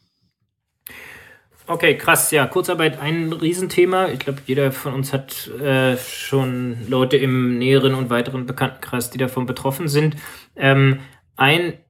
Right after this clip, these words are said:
weiteres Thema, was jetzt, äh, ja auch bei meinen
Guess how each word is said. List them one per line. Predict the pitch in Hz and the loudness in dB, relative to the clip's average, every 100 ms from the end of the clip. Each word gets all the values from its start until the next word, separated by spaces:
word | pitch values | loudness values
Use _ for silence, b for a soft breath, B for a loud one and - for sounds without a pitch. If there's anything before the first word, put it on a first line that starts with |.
| _ | _
weiteres | 143 131 135 170 202 190 | -8 -2 0 0 -2 -2
Thema, | - 175 175 170 160 143 | 2 4 4 0 -2 -2
was | 143 151 | -2 -2
jetzt, | 143 - - | -2 -4 -10
äh, | - 143 135 127 127 120 | -6 -2 -2 -2 -6 -4
ja | 127 | -2
auch | 123 131 - - | -2 -6 -10 -10
bei | 120 | -8
meinen | 120 127 170 170 156 139 127 117 | -4 0 0 2 0 -4 -12 -16